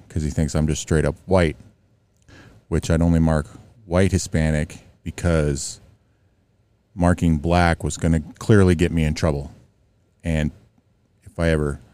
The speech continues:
like, showed a picture of my mom or, or somebody had met my mom, they just assumed I was adopted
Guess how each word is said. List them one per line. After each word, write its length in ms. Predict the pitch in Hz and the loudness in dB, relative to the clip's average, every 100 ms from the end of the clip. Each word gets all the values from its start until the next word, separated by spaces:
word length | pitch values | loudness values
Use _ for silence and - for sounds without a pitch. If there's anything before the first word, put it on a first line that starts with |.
| _ _ _ _ _ _ _ _ _ - | _ _ _ _ _ _ _ _ _ -12
like, 220 | 98 73 - _ _ _ - | -8 -8 -10 _ _ _ -12
showed 320 | - - 82 | 0 4 4
a 20 | |
picture 320 | 78 87 - | 4 0 2
of 80 | 80 | 0
my 140 | 80 76 | 2 2
mom 500 | 80 80 80 82 71 | 2 2 0 0 0
or, 180 | 71 | -2
or 300 | 73 80 76 | -4 -2 -2
somebody 300 | 73 85 73 | 0 -2 0
had 80 | 73 | 0
met 160 | 78 80 | 0 0
my 100 | 73 | 0
mom, 300 | 78 78 76 | 2 2 0
they 80 | 71 | -2
just 180 | 71 | -4
assumed 300 | 76 80 76 | -6 -2 0
I 80 | 71 | 0
was 160 | 69 - | -2 -4
adopted 480 | 69 78 80 - | -2 0 -2 -6